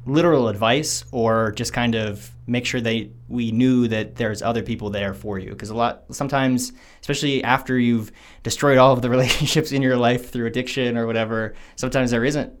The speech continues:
anyone there except for those people that you meet in recovery. What I'm interested to see, and what I would love to see happen more, is I see a lot of really tight-knit men's group in recovery. I would love to see that go beyond people that are recovering addicts,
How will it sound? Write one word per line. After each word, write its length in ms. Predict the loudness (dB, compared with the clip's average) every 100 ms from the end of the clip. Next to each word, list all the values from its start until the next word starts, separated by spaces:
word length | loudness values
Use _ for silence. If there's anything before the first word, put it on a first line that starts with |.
| -8 -2
anyone 380 | -2 -2 -2
there 420 | -2 0 -2 -4 -8
except 340 | -8 -6 -6 -6
for 340 | -6 -4 -6 -10 -10
those 220 | -6 -6 -6
people 240 | -8 -6
that 80 | -6
you 120 | -6
meet 140 | -6 -6
in 60 |
recovery. 540 | -8 -6 -6 -8 -10 -16 -10
What 180 | -2 2
I'm 220 | 4 4
interested 480 | 2 0 -2 -2 -4
to 100 | -4
see, 460 | -4 -2 -2 -4 -6 -8 -8
and 80 | -2
what 80 | 0
I 60 | 0
would 160 | 0
love 160 | -2 -2
to 80 | -4
see 240 | -4 -4
happen 360 | -4 -4 -2 -2
more, 440 | 0 0 -2 -4 -10 -20 -10
is 340 | -4 -2 -2 -4
I 40 |
see 220 | -4 0 2
a 40 |
lot 160 | 4 2
of 100 | 2
really 220 | -2 -4
tight-knit 540 | -4 -4 -2 -4 -4 -4
men's 320 | -2 0 -2
group 340 | -2 -4 -4 -10
in 180 | -2 -2
recovery. 640 | -2 -4 -4 -2 -4 -6 -2
I 80 | 0
would 140 | 2
love 200 | 2 0
to 80 | -2
see 240 | -2 0
that 200 | 0 0
go 160 | -2 -2
beyond 680 | -2 -2 0 0 0 -2 -6 -10
people 260 | -8 -6 -4
that 120 | -4
are 60 | -4
recovering 460 | -4 -4 -4 -4
addicts, 520 | -6 -6 -8 -12 -16